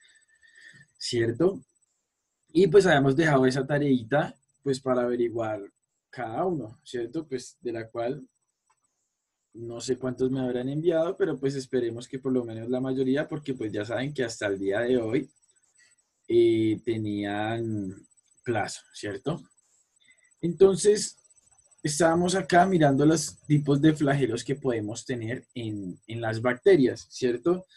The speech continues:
Entonces, allá vemos que teníamos entonces el monotrico, que, pues, que lo que realizaba realmente o que lo que tenía era un solo flagelo en cualquiera de los dos polos.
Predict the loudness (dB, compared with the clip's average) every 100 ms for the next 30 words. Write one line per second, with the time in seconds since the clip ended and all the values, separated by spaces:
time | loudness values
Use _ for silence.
0 | _ _ -2 2 2 2 0 -2 -4 -4
1 | 0 0 0 -6 -8 -8 -6 -4 -4 -6
2 | -6 -2 2 2 0 -6 -6 -6 -6 -10
3 | -4 -2 -2 -6 _ _ _ _ 0 4
4 | 6 4 2 0 0 0 0 -2 -4 -2
5 | -6 -6 -6 -6 -8 -6 -4 -2 -2 -2
6 | -2 -8 -12 -8 -8 -6 -6 -6 -6 -8
7 | -8 -6 -4 -4 -4 -6 -2 0 0 0
8 | -6 -4 -4 -4 -6 -6 -8 -8 -8 -8
9 | -10 -12 -6 -4 -4 -6 -12 -20